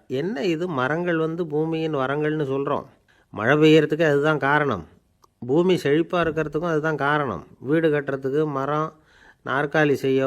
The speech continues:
உபயோகப்படுத்துறதுக்கும் அதுதான் உபயோகப்படுது, மனுஷனுக்கு வேண்டிய ஆகாரங்களையும் கொடுக்குது. இப்படிலாம் இருந்தும் எல்லா மரமும் நிம்மதி இல்லாம இருந்துகிட்டு இருக்குதே," அப்படின்னு நினைச்சார். அப்போ அங்க இருந்த ஒரு மகிழ மரம் அவர் கண்ணுல பட்டது.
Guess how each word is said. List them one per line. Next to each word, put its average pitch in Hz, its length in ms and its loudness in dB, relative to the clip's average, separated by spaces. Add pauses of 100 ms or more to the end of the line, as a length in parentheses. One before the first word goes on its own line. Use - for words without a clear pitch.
உபயோகப்படுத்துறதுக்கும் 123 1400 -2
அதுதான் 127 280 -2
உபயோகப்படுது, 113 560 -2 (560)
மனுஷனுக்கு 139 480 -2
வேண்டிய 131 320 0
ஆகாரங்களையும் 135 680 -2
கொடுக்குது. 117 440 0 (580)
இப்படிலாம் 180 440 -2
இருந்தும் 180 300 0
எல்லா 170 300 4
மரமும் 190 340 2
நிம்மதி 180 300 2
இல்லாம 196 340 0 (260)
இருந்துகிட்டு 156 400 -2
இருக்குதே," 139 340 0
அப்படின்னு 131 360 0
நினைச்சார். 110 380 -4 (840)
அப்போ 147 340 -2
அங்க 170 260 4
இருந்த 175 240 2
ஒரு 165 140 2
மகிழ 151 400 2
மரம் 156 360 0
அவர் 143 200 0
கண்ணுல 135 360 -2
பட்டது. 113 340 -2